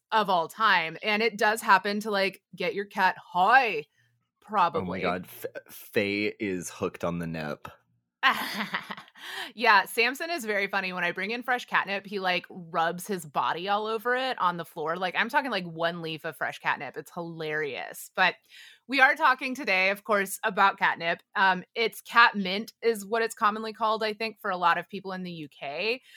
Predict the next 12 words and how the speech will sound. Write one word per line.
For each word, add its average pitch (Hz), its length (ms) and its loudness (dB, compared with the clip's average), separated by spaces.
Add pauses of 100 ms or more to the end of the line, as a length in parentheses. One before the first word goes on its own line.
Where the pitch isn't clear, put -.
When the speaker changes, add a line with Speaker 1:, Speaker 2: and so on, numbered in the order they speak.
(240)
Speaker 1:
But 220 200 4
in 226 120 -2
the 214 100 -4
U 208 160 0
S, 202 200 2
catmint 220 640 0
typically 214 460 -2
refers 180 500 -2
to 190 100 -10
one 180 140 -2
of 165 140 -6
the 185 100 -6